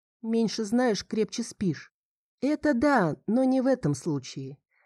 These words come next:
Давай-ка я чаю тебе с мёдом сделаю, а потом расскажу про повадки и особенности оборотней», предлагает Лариса, и я киваю, соглашаясь больше, конечно, на чай с мёдом.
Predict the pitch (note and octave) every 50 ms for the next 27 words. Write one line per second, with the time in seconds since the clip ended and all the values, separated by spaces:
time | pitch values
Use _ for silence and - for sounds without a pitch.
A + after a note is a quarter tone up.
0 | _ _ - E3 E3 G3 G3 G3 F#3+ B3+ D#4 E4+ - - G3+ F#3+ F#3+ G#3 G3+ F#3+
1 | - - D4+ D#4 C#4+ G3 - - F3+ D3+ D#3+ D3+ - F#3 E3 D#3 D3+ D3+ D3+ D3
2 | C#3+ C#3+ D#3+ D#3 D3 C#3+ C#3+ C#3+ C#3+ - - G3+ G3 - C4 C4 - E4+ E4 C4+
3 | G#3 G3+ F#3 - - G3 G3+ G3+ C4 C4 - G3 F#3 E3+ - F3+ F3 E3+ G3+ A#3+
4 | A#3+ - - F3 D#3 - - F3 D#3+ D#3 C#3+ - - G3+ G#3 F#3 E3+ D3 C#3 B2+
5 | - - D3+ D3 D3+ D3+ C#3+ D3+ C#3+ B2+ B2 - C#3+ C#3+ C#3+ _ _ _ _ _
6 | _ - D3+ D3 C3 D#3 D3+ D3+ D3+ D3 D3 C#3+ - D3+ D3+ D#3 E3 A3 A3 -
7 | - G#3 F#3+ - - - _ - A3 A#3+ C4 C#4 C#4 - C4+ B3+ G3 F3+ D#3+ D3
8 | C3+ - - D#3 D3 D#3 D3+ - - D#3 D3 C#3 C#3 C#3 D#3 C#3+ - - - D3+
9 | D3+ D3 D#3 - - E3 D#3 D#3+ E3 - - F3+ C3+ A#2+ - - D3 C#3+ C3 A#2
10 | A#2+ B2 C#3